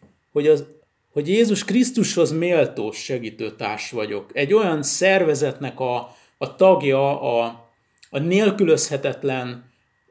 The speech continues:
hát nem, nem jó szó, hogy fogaskereke, mert nem gépek vagyunk, ö, testrésze, ami Jézus Krisztushoz méltó, és ezt az Atya mondja.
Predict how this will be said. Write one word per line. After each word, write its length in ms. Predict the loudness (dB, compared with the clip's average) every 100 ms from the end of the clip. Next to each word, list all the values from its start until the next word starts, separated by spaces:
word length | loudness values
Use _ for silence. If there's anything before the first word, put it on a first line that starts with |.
| _ -20 -20
hát 160 | -20 -12
nem, 300 | -4 -2 -2
nem 160 | 0 4
jó 140 | 2
szó, 160 | 2 0
hogy 120 | 0
fogaskereke, 640 | -2 -4 -4 -4 -4 -4
mert 140 | -4 -4
nem 140 | -4
gépek 400 | -4 -6 -6 -6
vagyunk, 400 | -4 -4 -6 -8 -14 _ _ _
ö, 220 | -4 0
testrésze, 1120 | 0 0 0 0 2 0 0 -2 -2 -6 -14 _
ami 560 | -8 -6 -6 -6 -10 -4
Jézus 380 | 2 2 0
Krisztushoz 520 | -6 -6 -6 -4 -4 -2
méltó, 480 | 0 0 -2 -2
és 120 | -4 -4
ezt 160 | -6
az 100 | 0
Atya 260 | 2 2 -2
mondja. 680 | -4 -6 -4 -6 -6 _